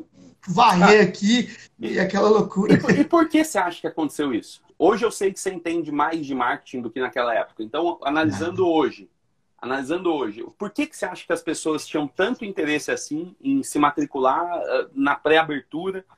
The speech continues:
Speaker 2: O que que você acha que você fez que deu muito certo, que você pode compartilhar?
Speaker 1: Ah, a
Speaker 2: Porque
Speaker 1: gente,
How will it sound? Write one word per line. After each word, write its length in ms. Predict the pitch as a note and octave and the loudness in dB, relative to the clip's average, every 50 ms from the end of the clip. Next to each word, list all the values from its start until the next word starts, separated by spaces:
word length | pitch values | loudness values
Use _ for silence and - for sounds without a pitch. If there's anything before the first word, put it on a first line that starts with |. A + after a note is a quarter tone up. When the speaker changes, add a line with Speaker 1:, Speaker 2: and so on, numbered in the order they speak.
| _ _ _ _ _ _ | _ _ _ _ _ _
Speaker 2:
O 20 | |
que 140 | _ - A#3 | _ -12 -8
que 60 | A3+ | -4
você 60 | - G#3 | -2 -4
acha 160 | F#3 E3+ - | -4 -4 -6
que 60 | - | -10
você 140 | - F3+ D#3+ | -8 -8 -6
fez 300 | - - E3+ E3 D#3+ - | -6 -4 -6 -6 -6 -10
que 100 | - D#3 | -10 -6
deu 140 | D3 D3+ D3 | -6 -4 -4
muito 200 | D3+ D3 C#3 - | -4 -6 -6 -6
certo, 300 | - D3 C#3 D#3+ - _ | -6 -6 -6 -8 -12 _
que 60 | - | -12
você 80 | - B2 | -12 -8
pode 240 | - B2+ B2 A#2+ _ | -6 -6 -6 -6 _
compartilhar? 480 | - - - A2+ A#2 A2+ - A#2+ B2 | -12 -6 -4 -4 -4 -4 0 4 4
Speaker 1:
Ah, 120 | C3 D3+ D3+ | 6 6 4
a 40 | |
Speaker 2:
Porque 80 | D3 C3 | 2 0
Speaker 1:
gente, 260 | C#3 B2+ - - - | -4 -6 -8 -12 -14